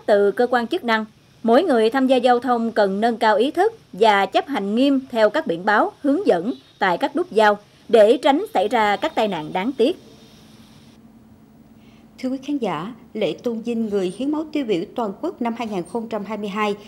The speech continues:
Speaker 2: vừa diễn ra vào tối hôm qua tại Hà Nội. Đây là dịp để cộng đồng xã hội và người bệnh thể hiện sự tri ân đối với những người có tấm lòng nhân ái, sẵn sàng hiến tặng giọt máu quý giá của mình vì sự sống của con người và lợi ích của cộng đồng.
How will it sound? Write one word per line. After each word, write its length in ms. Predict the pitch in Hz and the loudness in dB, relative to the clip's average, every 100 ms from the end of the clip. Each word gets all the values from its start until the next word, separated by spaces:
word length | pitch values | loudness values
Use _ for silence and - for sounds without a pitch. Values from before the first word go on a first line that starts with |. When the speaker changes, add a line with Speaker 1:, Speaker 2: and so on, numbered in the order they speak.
| - - | -20 -6
Speaker 2:
vừa 60 | 240 | -4
diễn 180 | 226 | -4
ra 180 | 269 294 254 | -6 -8 -4
vào 160 | 208 | -4
tối 240 | 190 233 311 | -2 -4 -4
hôm 160 | 311 285 | -4 -6
qua 280 | - 277 262 | -4 -6 -4
tại 140 | 170 180 | -6 -6
Hà 140 | 208 | -8
Nội. 280 | 185 165 160 - - - - - | -4 -2 -4 -8 -20 -20 -20 -4
Đây 100 | 240 | -2
là 100 | 233 | -2
dịp 280 | 190 196 180 - | -4 -2 -4 -2
để 320 | 196 170 233 - | -4 -4 -8 -6
cộng 200 | 202 190 | -6 -4
đồng 180 | 208 180 | -8 -8
xã 160 | 220 | -8
hội 300 | 247 247 160 160 | -4 -4 -4 -6
và 100 | 214 | -6
người 180 | 208 185 | -4 -4
bệnh 300 | 185 165 175 | -6 -6 -8
thể 140 | 208 285 | -4 -2
hiện 140 | 202 | -2
sự 260 | - 170 175 | -4 -6 -6
tri 160 | 294 294 | -6 -2
ân 220 | 285 277 - - | -2 -2 -6 -10
đối 180 | 175 226 | -6 -4
với 120 | 311 | -6
những 220 | 302 185 | -6 -6
người 200 | 214 175 - | -4 -6 -6
có 180 | 190 247 | -12 -12
tấm 140 | 226 277 | -6 -4
lòng 260 | 302 175 170 | -4 -6 -6
nhân 160 | 240 | -8
ái, 280 | 247 220 294 - - | -6 -6 -6 -10 -14
sẵn 180 | - 254 | -10 -6
sàng 160 | 214 170 | -6 -6
hiến 180 | 208 311 | -6 -8
tặng 280 | - 156 160 | -8 -10 -8
giọt 200 | 208 170 | -6 -6
máu 160 | 190 240 | -8 -10
quý 100 | 262 262 | -10 -8
giá 160 | 214 | -12
của 160 | 311 196 | -8 -6
mình 220 | 220 185 160 - - | -4 -4 -6 -16 -10
vì 200 | 214 208 | -4 -4
sự 180 | 202 151 | -4 -8
sống 300 | - 202 302 | -8 -8 -4
của 140 | 247 | -4
con 240 | 165 214 202 | -4 -8 -4
người 200 | 196 160 - | -4 -4 -6
và 160 | 175 160 | -4 -4
lợi 120 | - | -6
ích 120 | 320 - - | -12 -14 -14
của 140 | - 139 | -10 -8
cộng 280 | - 156 | -8 -10
đồng. 160 | 165 | -8